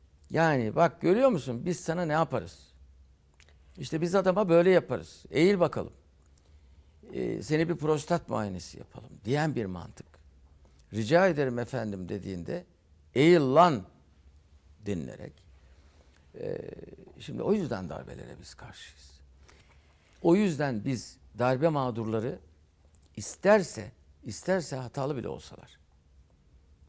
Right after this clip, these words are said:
hatalı bile olsalar, darbe mağdurları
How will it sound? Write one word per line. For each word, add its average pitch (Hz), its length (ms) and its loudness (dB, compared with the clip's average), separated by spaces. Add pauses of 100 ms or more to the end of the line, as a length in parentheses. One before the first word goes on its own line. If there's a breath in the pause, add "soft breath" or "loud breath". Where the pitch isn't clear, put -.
(380)
hatalı 196 480 0
bile 135 140 2
olsalar, - 520 -10 (840)
darbe 127 280 0
mağdurları 120 720 -4